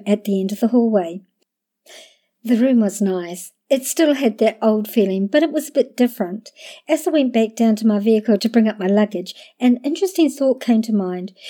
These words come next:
You hear about places that get built on ancient native burial grounds being haunted, and this place had that feeling. When it made it back up to my room with my luggage, I pulled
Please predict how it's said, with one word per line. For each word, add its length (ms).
You 100
hear 260
about 320
places 380
that 240
get 240
built 260
on 300
ancient 560
native 400
burial 280
grounds 340
being 180
haunted, 480
and 240
this 200
place 340
had 180
that 200
feeling. 480
When 140
it 120
made 220
it 140
back 240
up 160
to 120
my 100
room 260
with 160
my 100
luggage, 420
I 100
pulled 440